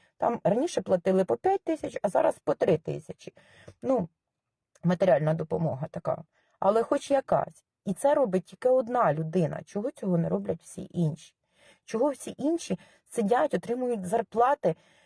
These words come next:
е, ходять розфуфирені такі, е, курки, ну, я не знаю просто, як їх по-другому назвати.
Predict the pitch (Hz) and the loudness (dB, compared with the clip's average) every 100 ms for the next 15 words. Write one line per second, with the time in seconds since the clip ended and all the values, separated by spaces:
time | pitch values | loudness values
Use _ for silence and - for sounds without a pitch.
0 | _ _ - - 175 - - _ - - | _ _ -4 2 4 4 0 _ -10 -2
1 | 302 294 233 240 240 254 240 285 302 269 | 0 0 2 0 0 -2 -2 0 2 2
2 | 240 220 220 - 240 233 - - 160 170 | 0 -2 -6 -6 -6 -4 -2 -2 -2 -4
3 | - 302 359 - 185 214 254 185 254 320 | 0 2 2 2 2 4 2 2 2 2
4 | 294 - 208 - - 226 226 - 208 - | 2 0 0 -2 -4 -2 -2 -2 -12 -8
5 | 214 247 240 233 240 233 240 214 143 - | -4 -2 0 0 -2 -2 0 2 2 -4